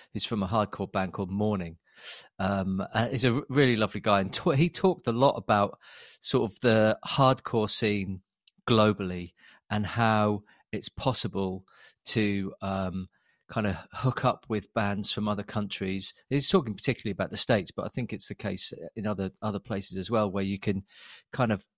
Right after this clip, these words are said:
link up with other bands and, and tour and get to kind of be part of that network. And I know you're saying you, you, that you wanna keep, you don't wanna just play with rock bands or with hardcore bands, and, but, but there is a s-, there is a scene that you can kinda tap into with the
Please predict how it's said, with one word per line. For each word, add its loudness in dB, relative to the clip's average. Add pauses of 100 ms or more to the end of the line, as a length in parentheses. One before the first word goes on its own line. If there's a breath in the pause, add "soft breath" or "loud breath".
(840)
link 0
up 0
with 0
other 0
bands 0
and, -6 (320)
and -4
tour -2 (340 soft breath)
and -4
get -2
to -6
kind -4
of -8 (100)
be -2
part 2
of -8
that -2 (260)
network. -2 (200 soft breath)
And 0
I 2
know 4
you're 2
saying 0
you, -2
you, -12
that -4
you -4
wanna 2
keep, -6 (400)
you -2
don't 6
wanna 2
just -4
play 4
with -2
rock 2
bands -6
or -2
with -2
hardcore 0
bands, -4
and, -6 (280 soft breath)
but, 0 (160)
but 0
there 6
is 6
a 2
s-, 0
there 4
is 4
a -2
scene 2
that -4
you -4
can -6
kinda -4
tap -4
into -2
with -8
the -10